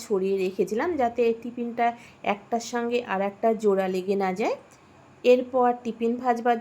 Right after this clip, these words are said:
জন্য আমি কড়াইতে তেল গরম করতে বসিয়ে দিয়েছি। গ্যাসের ফ্লেমটা মিডিয়ামে রেখে এখানে টিফিন ভেজে নিতে হবে। আর এখানে হাই হিটে ভাজবেন না, মিডিয়াম হিটে ভাজবার জন্য এখানে টিফিনটা খুব সুন্দরভাবে মুচমুচে হবে।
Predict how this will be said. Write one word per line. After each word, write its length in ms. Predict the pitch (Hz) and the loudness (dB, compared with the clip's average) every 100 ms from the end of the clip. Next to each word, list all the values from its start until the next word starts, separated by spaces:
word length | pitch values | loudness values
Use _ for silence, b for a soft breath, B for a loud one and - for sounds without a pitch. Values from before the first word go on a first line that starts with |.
| 247 | 0
জন্য 200 | 240 233 240 214 | -2 -2 -4 -4
আমি 160 | 190 190 190 | -2 -2 -2
কড়াইতে 420 | 190 190 190 190 202 202 | 0 2 0 0 -2 0
তেল 180 | 190 190 185 | 0 0 2
গরম 220 | 185 190 202 | 2 0 -2
করতে 260 | 190 185 180 | -4 -2 -2
বসিয়ে 400 | 185 196 208 190 | 0 -2 -2 -2
দিয়েছি। 400 | 202 202 208 392 - B B B 185 | 0 -2 0 -2 -2 B B B 0
গ্যাসের 360 | 202 208 269 247 | 2 2 -2 -6
ফ্লেমটা 440 | 269 262 254 254 247 247 240 | -4 -4 -2 0 2 2 0
মিডিয়ামে 540 | 226 214 226 226 233 233 202 | -2 0 0 0 2 4 2
রেখে 300 | 190 - 349 - | 0 -4 -6 -2
এখানে 300 | 240 240 226 233 233 | -4 -2 -2 -2 -4
টিফিন 320 | 214 226 233 220 | -8 -4 -2 0
ভেজে 260 | 214 196 | 0 0
নিতে 260 | 196 190 208 208 | -2 -2 -2 -2
হবে। 200 | 196 269 523 B B B 208 | -2 -2 -4 B B B -2
আর 60 | 196 226 | 0 0
এখানে 260 | 254 262 262 226 | 0 -2 -2 -2
হাই 200 | 220 208 247 | 0 0 -2
হিটে 200 | 247 240 | 0 -2
ভাজবেন 460 | 240 196 180 190 196 | 0 -2 -2 -4 -2
না, 60 | 285 370 | 0 0
মিডিয়াম 420 | 262 240 262 254 269 | -2 0 0 0 0
হিটে 220 | 277 269 254 247 | -2 0 -2 0
ভাজবার 420 | 214 208 214 220 220 | 0 0 0 0 0
জন্য 200 | 240 240 247 240 B B 214 | -2 0 -4 -6 B B -8
এখানে 300 | 233 214 214 214 | -4 -2 0 -2
টিফিনটা 460 | 226 220 233 233 233 233 | -4 -2 -2 0 -2 -2
খুব 140 | - 277 - | -6 -6 -6
সুন্দরভাবে 600 | 269 254 269 254 247 262 254 | -4 -2 -2 0 0 0 0
মুচমুচে 520 | 196 190 208 196 214 | 0 -2 -2 -2 -2
হবে। 260 | 220 202 | -2 -2